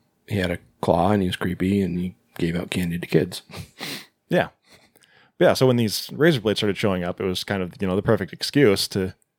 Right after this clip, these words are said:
Speaker 2: kick him out of the neighborhood.
Speaker 1: Yeah, because it showed up in the hands of a white girl.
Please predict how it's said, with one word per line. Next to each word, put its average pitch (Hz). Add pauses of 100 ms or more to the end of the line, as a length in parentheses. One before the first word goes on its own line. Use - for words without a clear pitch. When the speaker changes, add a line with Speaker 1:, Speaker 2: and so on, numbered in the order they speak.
(640)
Speaker 2:
kick -
him 107
out 101
of 95
the 95
neighborhood. 98 (240)
Speaker 1:
Yeah, 101 (580)
because 117
it 107
showed 120
up 113
in 113
the 104
hands 107
of -
a 101
white 95
girl. -